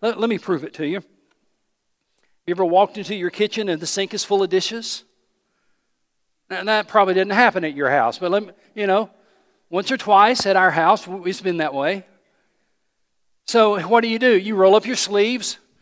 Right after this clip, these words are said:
you attack that pile of dishes, you put them in the dishwasher or you wash them, you dry them, you put them away,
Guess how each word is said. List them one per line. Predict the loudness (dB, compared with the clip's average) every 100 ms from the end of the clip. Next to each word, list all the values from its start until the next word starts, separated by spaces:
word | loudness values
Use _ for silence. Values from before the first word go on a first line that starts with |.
| _ _
you | 0
attack | 0 2 2 2
that | 0 2
pile | 2 2
of | 0
dishes, | 0 -2 -4 -6 -8 -14 -16
you | -10
put | -6
them | -4
in | -2
the | -2
dishwasher | -2 -2 2 2 2 -2
or | -2
you | -2 -2
wash | 0 -2 -4
them, | -10 -10 -16
you | -12 -2
dry | 2 4 4
them, | 0 -4 -10 -14
you | -6
put | 2 2
them | 2
away, | 0 4 4